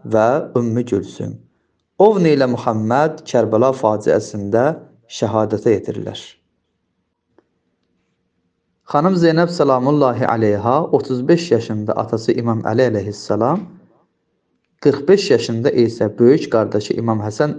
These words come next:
əleyhissalam şəhadətə yetirirlər. İmam Həsən əleyhissalamın şəhadətindən sonra on il qardaşı İmam Hüseyn əleyhissalamın kənarında həyatın ağır acılı hadisələrinin şahidi olur,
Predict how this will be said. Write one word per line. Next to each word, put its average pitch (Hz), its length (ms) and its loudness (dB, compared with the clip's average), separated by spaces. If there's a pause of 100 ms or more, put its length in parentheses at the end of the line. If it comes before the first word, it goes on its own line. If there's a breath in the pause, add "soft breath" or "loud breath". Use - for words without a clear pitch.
əleyhissalam 110 720 -2
şəhadətə 104 540 -2
yetirirlər. - 400 -14 (2000)
İmam 170 240 4
Həsən 165 300 2
əleyhissalamın 135 880 2
şəhadətindən 117 880 0
sonra 110 440 0 (360)
on 170 280 4
il 101 260 -2 (400)
qardaşı 123 400 2
İmam 127 280 0
Hüseyn 139 220 0
əleyhissalamın 107 880 0
kənarında 104 720 -2 (640)
həyatın 139 520 2
ağır 123 360 0
acılı 113 320 0
hadisələrinin 107 880 -2
şahidi 107 480 -2
olur, 123 420 2